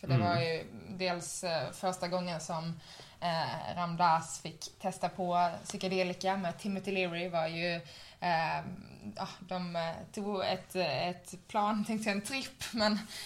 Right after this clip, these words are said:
Speaker 1: de, eh, flög ner till Mexiko där Timothy Leary hade testat det här lite innan. Eh, Ram Dass fick testa på det och insåg då att, eh, han var ju då också P H D vid Harvard och insåg att jag har pluggat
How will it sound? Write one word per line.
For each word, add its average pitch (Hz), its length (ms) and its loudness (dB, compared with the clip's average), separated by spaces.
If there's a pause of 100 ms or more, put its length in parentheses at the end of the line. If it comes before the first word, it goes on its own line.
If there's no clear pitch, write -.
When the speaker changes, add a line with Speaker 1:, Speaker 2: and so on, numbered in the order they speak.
(200)
Speaker 1:
de, 196 300 6
eh, 190 140 4
flög 196 160 2
ner 196 220 4
till 180 360 2
Mexiko 214 640 0
där 170 300 4
Timothy 175 320 -6
Leary 165 200 0
hade 165 220 2
testat 175 360 -6
det 175 60 -4
här 165 120 0
lite 156 160 -4
innan. 196 640 0
Eh, 165 400 0
Ram 170 140 -2
Dass 165 240 0
fick 156 120 -8
testa 165 240 -6
på 185 320 2
det 170 240 4
och - 200 -4
insåg 175 420 -4
då 151 260 0 (320)
att, - 400 2 (280)
eh, 175 220 6
han 175 360 2 (160)
var 185 180 2
ju 170 60 2
då 165 80 -2
också 160 220 -6
P 185 120 -4
H 160 80 -6 (140)
D 160 240 -2
vid 180 100 -2
Harvard 165 560 -2
och 185 160 -6
insåg 175 380 -4
att 151 220 -6
jag 196 140 0
har 190 180 4
pluggat 170 540 -2